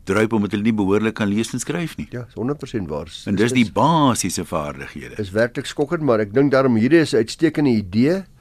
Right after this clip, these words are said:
Speaker 2: eh, dat hierdie wetgewing, eh, baie goeie verwikkeling sal wees en 'n, en 'n stap in die regte rigting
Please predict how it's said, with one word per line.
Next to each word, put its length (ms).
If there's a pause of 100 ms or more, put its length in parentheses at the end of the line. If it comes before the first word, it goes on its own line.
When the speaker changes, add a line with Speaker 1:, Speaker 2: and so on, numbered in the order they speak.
(560)
Speaker 2:
eh, 300
dat 120
hierdie 240
wetgewing, 640
eh, 120
baie 300
goeie 260
verwikkeling 800
sal 280
wees 260
en 100
'n, 140
en 120
'n 300
stap 320
in 60
die 80
regte 320
rigting 460